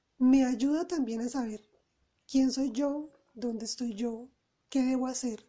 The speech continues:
cuál es mi misión, para dónde voy. Em, entonces, esa es la parte como para mí más importante en este momento.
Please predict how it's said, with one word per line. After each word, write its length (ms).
cuál 160
es 100
mi 120
misión, 420
para 200
dónde 280
voy. 280
Em, 680
entonces, 540
esa 160
es 60
la 100
parte 260
como 220
para 180
mí 80
más 200
importante 520
en 60
este 180
momento. 440